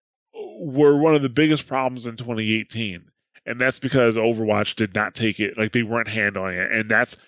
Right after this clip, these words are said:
we're still dealing with he-, toxicity at high levels because of how they handled it before, you know? So I'm a huge advocate for communities policing themselves because it is totally doable.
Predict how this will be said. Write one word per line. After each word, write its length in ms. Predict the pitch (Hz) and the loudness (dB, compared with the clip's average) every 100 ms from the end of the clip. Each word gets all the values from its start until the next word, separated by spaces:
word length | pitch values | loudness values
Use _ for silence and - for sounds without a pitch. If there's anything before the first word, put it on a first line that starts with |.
| _ | _
we're 140 | 131 143 | -2 0
still 640 | - - - 208 196 165 | 0 -2 0 2 4 4
dealing 260 | 135 117 107 | 4 2 0
with 140 | 104 | -2
he-, 80 | 127 - - | -2 -4 -6
toxicity 840 | 120 101 - 107 - 110 98 92 _ _ - | -4 -4 -4 -8 -6 -6 -4 -6 _ _ -10
at 140 | 101 | -4
high 180 | 104 101 | -2 2
levels 400 | 101 101 98 92 | 2 2 -2 -8
because 380 | 104 - 110 98 | -12 -2 -2 -2
of 100 | 92 | -4
how 180 | 95 98 | -4 -4
they 140 | 95 | -4
handled 320 | 95 90 90 | -6 -8 -12
it 100 | - | -20
before, 460 | - _ - - _ _ _ _ - | -20 _ -20 -20 _ _ _ _ -20
you 100 | - | -10
know? 220 | 82 80 - _ _ | -10 -10 -16 _ _
So 120 | - | -2
I'm 200 | 113 135 | -2 0
a 80 | 139 | -2
huge 720 | 127 - 143 135 127 - - _ _ _ _ _ _ - | -2 -4 -4 -4 -4 -4 -4 _ _ _ _ _ _ -8
advocate 540 | 123 123 110 - 123 | -4 -2 -4 -4 -4
for 520 | - 123 107 101 95 95 | -4 -4 -2 0 0 -2
communities 520 | 120 110 104 104 98 | -4 -4 -2 -2 -4
policing 440 | 101 95 95 95 | -8 -8 -8 -12
themselves 480 | 90 - 95 - - | -20 -10 -10 -10 -12
because 280 | 101 101 95 | -12 -10 -8
it 80 | 101 | -8
is 160 | 92 | -10
totally 420 | - 104 95 95 | -4 -2 -2 -4
doable. 500 | 90 90 73 58 50 | -8 -10 -12 -14 -18